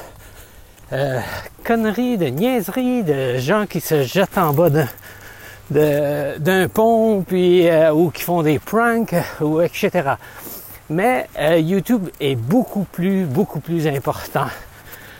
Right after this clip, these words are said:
beaucoup plus intéressant que ça, et surtout pour les business, YouTube peut aider énormément votre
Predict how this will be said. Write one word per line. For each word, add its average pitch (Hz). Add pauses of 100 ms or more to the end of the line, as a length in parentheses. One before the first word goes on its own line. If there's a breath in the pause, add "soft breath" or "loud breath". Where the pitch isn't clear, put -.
(120 loud breath)
beaucoup 190
plus 190
intéressant 180
que -
ça, 208 (200)
et 135
surtout -
pour 180
les 151
business, 147 (600 loud breath)
YouTube 185
peut 220
aider 160
énormément 196 (520 loud breath)
votre 165